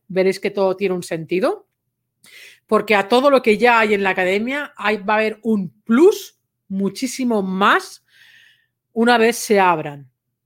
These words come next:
Por eso quería hacer este cambio. Eh, mañana será con enlace, exactamente, mañana os enviaré el enlace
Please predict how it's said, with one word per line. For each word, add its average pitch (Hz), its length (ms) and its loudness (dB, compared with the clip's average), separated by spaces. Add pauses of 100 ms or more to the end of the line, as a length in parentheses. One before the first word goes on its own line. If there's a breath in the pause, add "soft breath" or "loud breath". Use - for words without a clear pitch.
(160)
Por 202 140 0
eso 208 160 -4
quería 214 180 0
hacer 208 200 -4
este 208 260 -6
cambio. 160 500 -4 (880 soft breath)
Eh, 220 600 4
mañana 240 340 0
será 254 280 0
con 220 160 -2
enlace, 262 560 0
exactamente, 226 560 -4
mañana 240 280 -4
os 247 100 -10
enviaré 214 420 -2
el 220 100 -4
enlace 220 720 -2